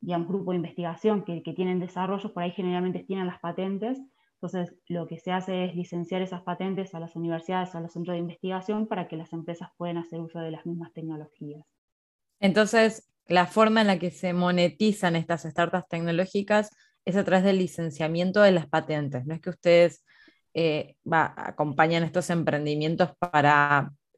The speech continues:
Speaker 2: el desarrollo de esa tecnología en sí en campo, sino que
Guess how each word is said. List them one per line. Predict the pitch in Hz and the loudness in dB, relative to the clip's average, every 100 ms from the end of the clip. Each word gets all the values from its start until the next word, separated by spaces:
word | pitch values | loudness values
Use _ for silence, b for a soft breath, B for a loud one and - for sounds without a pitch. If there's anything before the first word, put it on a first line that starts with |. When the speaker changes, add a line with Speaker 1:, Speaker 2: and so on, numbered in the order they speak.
| _ | _
Speaker 2:
el | 160 | 2
desarrollo | 151 151 143 151 180 190 196 | 4 4 4 4 6 4 6
de | 180 | 4
esa | 180 180 | 4 -2
tecnología | 165 156 151 151 170 170 | -2 -2 -4 0 4 4
en | 165 | 2
sí | - 170 190 b b b b | 4 4 4 b b b b
en | - 160 | -6 0
campo, | - 196 208 254 | 6 8 10 6
sino | 269 185 175 170 | 6 2 0 2
que | 185 190 - | 4 2 2